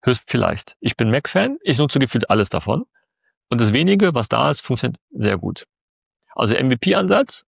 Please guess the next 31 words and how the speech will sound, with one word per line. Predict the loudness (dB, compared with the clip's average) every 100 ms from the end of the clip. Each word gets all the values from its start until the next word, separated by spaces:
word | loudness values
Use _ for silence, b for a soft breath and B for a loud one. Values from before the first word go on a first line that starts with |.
| -2
minimaler | 0 2 0 0
Ansatz, | 0 0 0 -4 -4
operativen | -2 -2 -2 -2 -2 0
Vorteil | 0 0 0
darstellen, | 0 -2 -2 -4 -2 -2
innerhalb | -2 0 0
von | -2
drei | 0 0
Monaten, | 0 -2 -2 -2
haben | 0
wir | 0
auch | 0
hinbekommen. | -2 -2 -2 -4 -10 _ _ _ _ _
Kleine | -2 0 0
Anekdote, | -2 2 0 2 0 -2 _
Fun, | -6 -6 -6 -6
Fun | -6 -4
Fact. | -4 -6 -6 -20 B B B _ _ _ _ _ _
Natürlich | -4 -2 0 0
kommen | -2 -2
dann | 0
auch | -2 -2
Menschen | -4 -2 -4
manchmal, | -2 0
die | 0
sagen, | 0 -2 -4 -10 _ _ _ _ -2
"Die | 0
Idee | 0 0
hatte | 0
ich | 0 2
auch | 2 2 2 -6